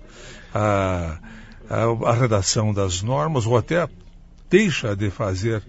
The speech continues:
determinadas leis, elaborar determinadas leis, regulando determinados assuntos, e que a Constituição,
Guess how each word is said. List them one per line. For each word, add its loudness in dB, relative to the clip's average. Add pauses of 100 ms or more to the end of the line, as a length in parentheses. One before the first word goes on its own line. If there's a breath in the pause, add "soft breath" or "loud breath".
(280 loud breath)
determinadas 0
leis, 0
elaborar 0
determinadas -2
leis, 0
regulando 0
determinados -2
assuntos, -2 (640 loud breath)
e 0
que 0
a 6
Constituição, 4